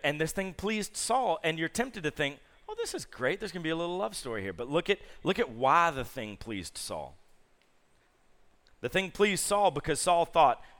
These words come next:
"Okay, let me give her to him so that she can be a trap for him, and that the hand of the Philistines may be against him." He's gonna use his daughter's love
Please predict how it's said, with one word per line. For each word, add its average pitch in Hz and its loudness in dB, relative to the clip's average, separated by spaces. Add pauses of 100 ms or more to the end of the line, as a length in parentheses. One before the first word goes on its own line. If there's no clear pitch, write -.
(220)
"Okay, 107 -2 (280)
let 131 -2
me 208 -8
give 160 -4
her 202 -6
to 180 -8
him 139 -2 (220)
so 160 -4
that 135 -4
she - -4
can 165 -8
be 123 -4
a 90 -2
trap - -2
for 92 -8
him, 58 -14 (260)
and 127 0
that 113 -4
the 107 -4
hand 165 -6
of 139 -2
the 127 -8
Philistines 123 -8
may 104 -8
be 80 -12
against 98 -10
him." 53 -20 (220)
He's 220 -4
gonna 156 -4
use 127 -8
his 127 -6
daughter's 143 0
love 180 0